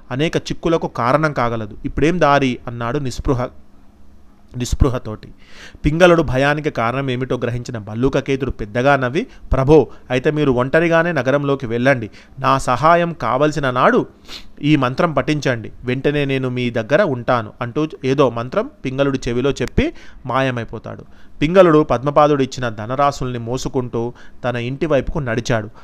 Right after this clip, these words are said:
అతడు కొంతసేపు తర్వాత ఇంటిని సమీపించేసరికి చిక్కి శల్యమైనటువంటి స్థితిలో ఉన్న అతడి తల్లి వాకిట్లో కూర్చొని నీరసపడిన గొంతుతో,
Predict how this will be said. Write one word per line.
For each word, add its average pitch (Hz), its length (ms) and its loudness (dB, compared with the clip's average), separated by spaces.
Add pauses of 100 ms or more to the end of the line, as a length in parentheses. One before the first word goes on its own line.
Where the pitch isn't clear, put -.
(140)
అతడు 185 200 2
కొంతసేపు 160 540 2
తర్వాత 143 380 6
ఇంటిని 131 380 0
సమీపించేసరికి 135 1000 0 (460)
చిక్కి - 300 -4
శల్యమైనటువంటి 151 1080 2 (160)
స్థితిలో 160 420 4
ఉన్న 127 180 2
అతడి 117 260 -2
తల్లి 139 400 4 (160)
వాకిట్లో 131 520 2
కూర్చొని 147 500 2 (240)
నీరసపడిన 143 640 2
గొంతుతో, 131 540 0